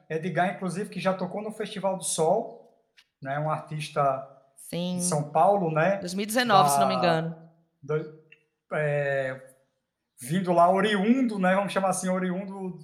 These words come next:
Speaker 1: da comunidade do Coqueiro ali, né? Em Guarulhos.
Speaker 2: <laughs>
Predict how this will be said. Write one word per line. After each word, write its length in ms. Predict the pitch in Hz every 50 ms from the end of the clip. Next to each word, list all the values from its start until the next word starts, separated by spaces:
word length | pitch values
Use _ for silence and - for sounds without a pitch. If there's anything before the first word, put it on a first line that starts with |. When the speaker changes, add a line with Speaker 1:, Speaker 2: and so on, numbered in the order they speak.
| - -
Speaker 1:
da 360 | 147 160 170 170 165 156 156
comunidade 540 | 156 151 165 180 185 180 185 180 175 175 175 175
do 120 | 175 180
Coqueiro 600 | - 202 180 - - - 165 175 196 208 196 180
ali, 300 | 165 156 160 185 196 202
né? 260 | 190 180 180 185 180
Em 220 | 170 165 160 156 156
Guarulhos. 800 | 151 160 165 156 151 151 175 208 226 226 226 - 233 - - -
Speaker 2:
<laughs> 280 | 202 - - - -